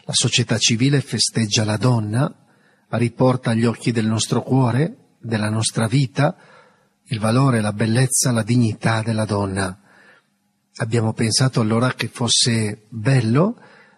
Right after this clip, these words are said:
dare voce al mondo femminile che vive anche nella comunità Cenacolo. Oggi poi per noi otto marzo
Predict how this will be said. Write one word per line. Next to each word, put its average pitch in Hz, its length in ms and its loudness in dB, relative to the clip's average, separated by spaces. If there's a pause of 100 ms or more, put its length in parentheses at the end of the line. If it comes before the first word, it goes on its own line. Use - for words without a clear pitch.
(680)
dare 123 380 -2
voce 135 580 2
al 110 160 -2
mondo 117 320 2
femminile 127 1000 2
che 110 140 -4
vive 113 520 0
anche 127 460 0
nella 107 260 0
comunità 110 500 2
Cenacolo. 127 720 0 (680)
Oggi 123 340 0
poi 123 240 0
per 113 160 -2
noi 127 260 2
otto 123 240 0
marzo 123 560 0